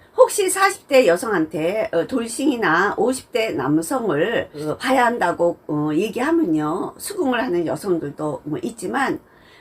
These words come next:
절대 안 본다는 여성들도 있습니다. 어, 무출산 돌싱 같은 경우는 아이가 없어서 결혼 후에는 큰 문제 없이 잘 살 건데 일단 거부부터 하는 경우도 있습니다.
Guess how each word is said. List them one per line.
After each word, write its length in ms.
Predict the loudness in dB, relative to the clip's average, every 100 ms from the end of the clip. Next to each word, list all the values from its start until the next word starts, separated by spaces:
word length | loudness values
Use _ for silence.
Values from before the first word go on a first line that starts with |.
| _ -12
절대 680 | -6 -6 -6 _ -2 -2 -2
안 220 | 2 4
본다는 580 | 4 4 4 2 0 -4
여성들도 680 | -6 -4 -4 -4 -10 -10 -10
있습니다. 560 | -10 -10 -8 -10 -10 -18 -18 _ -12
어, 120 | -6
무출산 680 | -4 -2 -2 2 2 2 0
돌싱 500 | -2 -4 -4 -6 -4
같은 300 | -4 -6 -6
경우는 540 | -6 -4 0 0 0 -4 -14 -12 -12 -4
아이가 460 | 4 6 6 2 0
없어서 580 | -2 -4 -6 -2 -2 -2
결혼 360 | -2 -2 -2
후에는 420 | 0 0 2 -2
큰 200 | -4 0
문제 220 | 0 0 0
없이 460 | -2 -2 -2 -2 -4 -20 -16
잘 260 | -6 -6
살 200 | -4 -4
건데 560 | -2 -2 0 -2 -2 -8 -16 -20 -10
일단 540 | -2 0 4 4 4 2 -2 -6
거부부터 540 | 0 2 2 -2 -2
하는 260 | -2 -2 -4
경우도 520 | -4 -2 -4 -4 -6
있습니다. 720 | -8 -6 -4 -4 -2 -2 -2